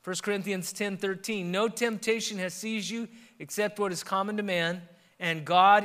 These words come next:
is faithful. He will not let you be tempted beyond what you can bear." Now, this is important.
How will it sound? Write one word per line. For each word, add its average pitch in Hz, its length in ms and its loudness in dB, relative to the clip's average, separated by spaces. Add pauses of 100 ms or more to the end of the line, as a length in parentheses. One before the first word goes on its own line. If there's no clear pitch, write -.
is 185 300 0
faithful. 175 520 -2 (760)
He 185 160 -8
will 180 140 -2
not 190 260 4
let 220 220 0
you 226 40 -4
be 208 140 -4
tempted 202 460 -4
beyond 190 420 0
what 185 180 -6
you 185 80 -8
can 180 160 -8
bear." 170 240 0
Now, 180 200 0
this 190 180 -4
is 220 120 -6
important. 190 440 -4